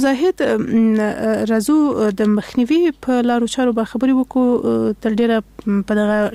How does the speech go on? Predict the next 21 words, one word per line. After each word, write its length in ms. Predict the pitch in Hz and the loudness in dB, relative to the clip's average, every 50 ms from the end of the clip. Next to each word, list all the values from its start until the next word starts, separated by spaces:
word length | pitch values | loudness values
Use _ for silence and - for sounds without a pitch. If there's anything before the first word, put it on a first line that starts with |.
| - | -6
شپږ 220 | - - - 233 220 | -8 -4 -2 -2 0
اووه 160 | 208 220 226 | 0 0 0
دقیقو 280 | 220 220 202 - 233 214 | 0 -2 -2 -2 -4 -4
کې 140 | - 233 208 - | -2 -4 -2 -2
چې 40 | |
وخت 320 | 220 208 254 254 - - 269 | -2 -2 -2 -2 -2 -2 0
لرو، 160 | 269 285 349 | 0 0 -2
اه، 840 | - - - - - - - - - - - 214 - 104 - - - - 233 214 208 202 202 208 214 214 - | -4 -6 -18 -18 -18 -18 -18 -18 -12 -8 -4 -4 -2 -2 -4 -4 -6 -4 -2 -2 -2 -2 -2 -2 -4 -4 -2
څنګه 200 | 254 247 233 233 220 - | -2 0 0 0 0 -2
کولی 240 | 233 233 226 226 226 | -2 0 0 0 0
شو 140 | 220 - 240 | -2 -2 -4
چې 160 | 214 - 240 220 214 190 220 | -2 -2 -2 -2 -2 0 -2
د 240 | 214 208 208 208 202 - | -2 -2 -2 -4 -6 -4
توبرکلوز 680 | - 220 196 214 202 - - 240 240 294 302 277 220 | -4 -2 -2 -2 -4 -4 -2 0 2 2 2 2 0
نه 120 | 226 208 202 | 0 -2 -2
مخنیوی 640 | 202 202 202 202 - - - 208 202 214 240 254 | -2 -4 -4 -4 -6 -6 -4 -2 0 0 0 2
وکړو؟ 360 | 254 247 240 226 - 240 226 - | 2 0 0 0 -2 -2 -2 -2
او 140 | 254 262 | -2 -2
آیا 260 | - - 302 311 311 285 - - - - - | -2 0 0 0 0 -2 -4 -10 -20 -10 -4
ککړه 520 | - 233 233 - 320 302 269 233 202 - | -4 -2 0 0 0 0 0 0 -2 -2
هوا 200 | 220 214 233 240 | -2 -2 -2 -2